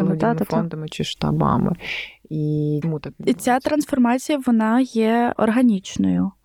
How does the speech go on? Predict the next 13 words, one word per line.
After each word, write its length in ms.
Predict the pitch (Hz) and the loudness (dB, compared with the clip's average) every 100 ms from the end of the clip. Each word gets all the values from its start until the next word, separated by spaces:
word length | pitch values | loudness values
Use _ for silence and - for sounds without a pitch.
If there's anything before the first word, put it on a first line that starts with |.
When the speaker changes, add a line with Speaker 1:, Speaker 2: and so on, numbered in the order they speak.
| - - - - | -20 -20 -20 -8
Speaker 2:
Тобто, 240 | - - | -8 0
і 180 | 214 - | 0 0
в-, 160 | 202 208 | -2 0
е, 380 | 208 202 202 190 | 2 2 2 0
об'єдналися, 580 | 208 226 226 226 220 208 | 0 2 4 2 0 0
можливо, 340 | 202 208 202 | 0 2 2
навколо 380 | 202 202 - 196 | 2 0 0 0
чогось, 360 | - 302 349 - | 2 2 2 0
якогось 400 | - 208 190 202 | 0 0 2 0
завдання, 480 | 202 196 208 277 254 | -2 0 0 4 2
якоїсь, 420 | 226 196 - - | 2 -2 -2 -2
е, 240 | 190 190 - - - - - 202 190 202 | 0 0 -4 -14 -14 -12 -2 0 2 2
місії, 540 | 285 - 294 277 262 | 2 2 0 2 0